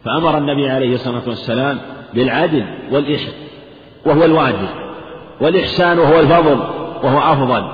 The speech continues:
أما الظلم وهو محرم. وهذه ثلاثة مراتب: الظلم حرام، والعدل واجب،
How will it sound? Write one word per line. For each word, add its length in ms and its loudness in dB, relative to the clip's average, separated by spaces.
أما 200 -2
الظلم 380 2
وهو 160 4
محرم. 380 -4
وهذه 280 2
ثلاثة 380 4
مراتب: 600 0
الظلم 420 0
حرام، 440 0
والعدل 460 4
واجب، 520 4